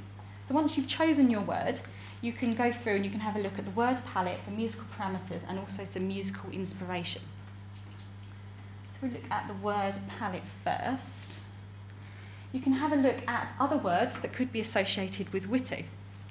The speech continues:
This, um, obviously witty is the main kind of musical descri-, descriptor, but this obviously expands further <coughs> to kind of expand the relevance of the tool as far as possible.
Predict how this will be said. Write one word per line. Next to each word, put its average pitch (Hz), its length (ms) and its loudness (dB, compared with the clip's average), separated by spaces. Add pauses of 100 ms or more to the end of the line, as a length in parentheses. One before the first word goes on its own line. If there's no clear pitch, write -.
(560)
This, 294 420 4
um, 220 380 6 (680)
obviously - 260 -2
witty 214 340 0
is 202 60 0
the - 100 -4
main 196 300 4
kind 190 120 -2
of 180 60 2
musical 180 340 0
descri-, - 400 -4 (140)
descriptor, - 500 4
but 294 140 4
this 262 220 0
obviously - 360 -4
expands 240 720 6
further 202 420 6
<coughs> 220 680 6
to - 120 0
kind - 160 0
of 202 60 -2
expand 208 400 2
the 196 60 0
relevance 185 480 4
of 170 120 -8
the 180 80 -2
tool 165 360 0
as - 180 0
far 170 240 0
as - 120 -6
possible. - 480 -10